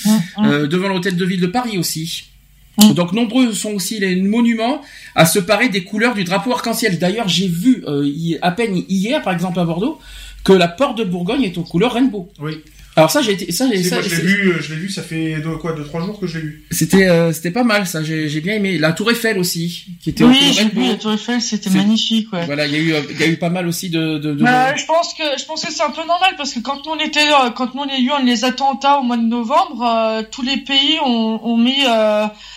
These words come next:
Speaker 1: euh, comment, leur, leur, euh, leur monument, euh, en bleu, blanc, rouge. Et je pense que c'est tout à fait normal que nous aussi, euh, quand il y a un tel événement, euh, à Orlando, qu'on se mette, euh, aux couleurs de l'arc-en-ciel.
Speaker 2: Ça, par contre, c'est bien.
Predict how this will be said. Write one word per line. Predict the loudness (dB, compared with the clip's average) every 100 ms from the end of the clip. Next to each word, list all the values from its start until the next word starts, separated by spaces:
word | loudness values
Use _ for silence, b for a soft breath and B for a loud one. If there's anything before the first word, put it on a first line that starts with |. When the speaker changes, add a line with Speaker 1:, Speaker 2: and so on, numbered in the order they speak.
| B 2
Speaker 1:
euh, | 2
comment, | 4 4 4 2
leur, | 0 0
leur, | -2 -4 -2
euh, | -2 -2
leur | 0
monument, | 2 2 2 0 0 0 0
euh, |
en | 0 0 0
bleu, | -2
blanc, | -2 -4 -4
rouge. | -4 -2
Et |
je | -2
pense | -2 -6
que | -4
c'est | -4 -4
tout | -2
à | -2
fait | 2 2
normal | 4 0 -2
que | -2
nous | 2 2
aussi, | 0 0 0 -2 B B B 0
euh, | 2
quand | 2 -2 -2 0
il |
y |
a | 2
un | 2
tel | 0 0 0
événement, | 2 2 2 2 -2 -2
euh, |
à | -2 0
Orlando, | 0 0 -2 -4 -8 -12 -6
qu'on | -2 0 -2
se | -2
mette, | -2 -2 -2
euh, | 0 0
aux |
couleurs | -2 0 2
de | 4
l'arc-en-ciel. | 0 0 -2 0 0 0 -6 b b b b
Speaker 2:
Ça, | 0 2
par | 2 0
contre, | -2
c'est | -2 -4
bien. | -4 -4